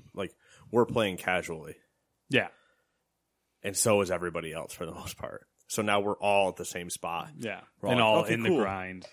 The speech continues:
Speaker 1: Let's all fight for mobs that we have to do for these quests." And it's just, it's us trying to find a spot that somebody maybe not be, might not be in right then.
Speaker 2: Mm-hmm.
Speaker 1: And try to do that one and, and try to maneuver that. Uh,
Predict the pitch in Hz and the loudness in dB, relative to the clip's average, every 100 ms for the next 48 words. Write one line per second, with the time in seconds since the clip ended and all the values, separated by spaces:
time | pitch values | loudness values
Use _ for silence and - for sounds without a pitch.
0 | - 131 127 139 - 139 135 - 127 135 | -4 -2 2 0 2 2 2 0 -2 2
1 | 135 104 104 104 101 110 107 104 92 - | 0 0 -2 -2 -2 -4 -4 -6 -6 -4
2 | 120 98 - 90 - 90 - - _ _ | -4 -4 -10 -12 -12 -12 -12 -12 _ _
3 | _ _ _ _ _ _ - 104 - 110 | _ _ _ _ _ _ -12 -8 -2 -2
4 | - 113 104 - 104 101 107 101 92 101 | 0 -2 -2 -2 -2 -2 -2 -2 -4 -4
5 | 95 95 92 87 95 87 95 - 101 90 | -4 -2 -4 -4 -4 -4 -10 -6 -6 -4
6 | 98 95 98 95 92 92 98 95 - _ | -6 -4 -4 -2 -4 -4 -6 -6 -12 _
7 | _ - 127 113 107 98 98 90 90 92 | _ -6 -4 -4 -4 -4 -4 -4 -4 -4
8 | 92 90 87 73 87 90 - _ - 85 | -4 -6 -8 -10 -12 -14 -20 _ -12 -10
9 | 90 90 92 87 85 82 - - _ - | -10 -8 -8 -8 -12 -10 -12 -16 _ -20
10 | 76 78 | -16 -16